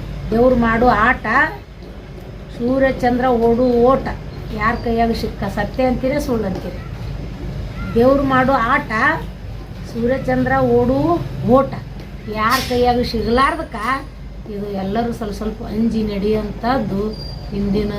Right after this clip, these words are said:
ಯಥೇಚ್ಛದಾಗ ಇದು ಏನೋ ಅಂತಾರಲ್ಲ ಪುರಾಣ ಪುಸ್ತಕದಾಗ ಬಂದೈತೆ ನೋಡ್ರಿ. ನಮ್ಗೆ ಅರ್ಧಕ್ಕರ್ಧ ಯಾಕಂದ್ರೆ ನಾನು ಮದುವೆಯಾಗಿ ಇದು ಆರು ವರ್ಷ ನಾ ಕಸ್ಬಿಪೇಟೆ ಅಂತಾರೆ ನಾಲ್ ತೊಡ್ದಾಗ, ನಾಲ್ ತೊಡ ಅಂದ್ರೆ ಒಂಬತ್ತು ಓಣಿ ರೀ,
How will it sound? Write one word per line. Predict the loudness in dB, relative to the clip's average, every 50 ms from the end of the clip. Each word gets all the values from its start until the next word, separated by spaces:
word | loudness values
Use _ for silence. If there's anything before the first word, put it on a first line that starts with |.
| -4 -4 -2 -2 0 0 0 0 -2 -2 -2 -2 -2
ಯಥೇಚ್ಛದಾಗ | -2 -2 -2 -2 -4 -4 -4 -4 -2 0 0 0 0 0
ಇದು | 0 0 2 2 2 2 0 0
ಏನೋ | 2 2 0 0 0
ಅಂತಾರಲ್ಲ | -2 -2 -2 -2 -2 0 0 -2
ಪುರಾಣ | -2 -2 -4 -2 -2 -2
ಪುಸ್ತಕದಾಗ | -2 -4 -6 -6 -6 -6 -6 -6 -4 -4 -4 -4 -2
ಬಂದೈತೆ | -2 -2 -2 -2 -2 -4 -4 -6
ನೋಡ್ರಿ. | -6 -6 -6 -6 -8 -8 -8 -8 -8 -10 -10 -10 -10 -10 -8 -8 -8 -8 -8 -6 -4 -2
ನಮ್ಗೆ | 2 4 4 4 2
ಅರ್ಧಕ್ಕರ್ಧ | 2 0 2 0 0 2 2 0 2 2 4 6
ಯಾಕಂದ್ರೆ | 6 6 4 2 0 -2 -2 0 0 0 0 0 0 0
ನಾನು | 2 2 2 2 0 0 0 0 -2 -2 -2 -2 -2
ಮದುವೆಯಾಗಿ | -2 -2 0 2 4 6 6 6 4 4 2 4 4 4 2 2 2 0 2 2 2 2
ಇದು | 2 0
ಆರು | 0 -2 -2 0
ವರ್ಷ | 0 0 -2 -2 -2 -4 -2 -2 -2 -4 -4 -6 -8 -8 -8 -10 -10 -8 -8 -8 -6 -4
ನಾ | -4 -4
ಕಸ್ಬಿಪೇಟೆ | -2 -2 -4 -2 -2 -2 -2 2 2 2 2 2 2
ಅಂತಾರೆ | 0 0 0 -2 -2 -2
ನಾಲ್ | 0 0 2 2 0 0 -2
ತೊಡ್ದಾಗ, | -2 -2 -2 -2 -2 -2
ನಾಲ್ | -2 -2 -2 0 0 0 -2 -2
ತೊಡ | -2 -2 -2 0
ಅಂದ್ರೆ | 0 0 0 0 0
ಒಂಬತ್ತು | -2 -2 -2 -2 -2 -2 -2 -2 -2 0
ಓಣಿ | 0 2 2 2 0
ರೀ, | 0